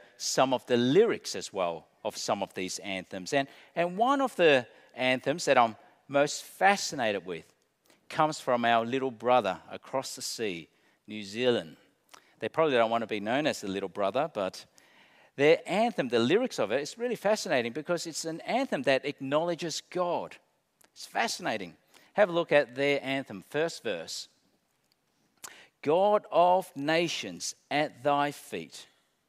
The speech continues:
in the bonds of love we meet. Hear our voices, we entreat.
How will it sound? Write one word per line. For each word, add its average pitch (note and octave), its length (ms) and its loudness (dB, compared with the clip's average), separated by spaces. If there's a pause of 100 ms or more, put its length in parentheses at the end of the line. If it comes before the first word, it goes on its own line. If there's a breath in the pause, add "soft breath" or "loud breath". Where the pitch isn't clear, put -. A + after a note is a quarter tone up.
(340 soft breath)
in C#3 140 -2
the C3+ 80 2
bonds F3 460 4
of F3+ 140 -2
love C3+ 300 2
we C3+ 140 -2
meet. G2+ 460 -8 (720)
Hear B2+ 280 4
our B2 140 8
voices, B2+ 520 -2
we A#2 260 -8
entreat. B2 560 -8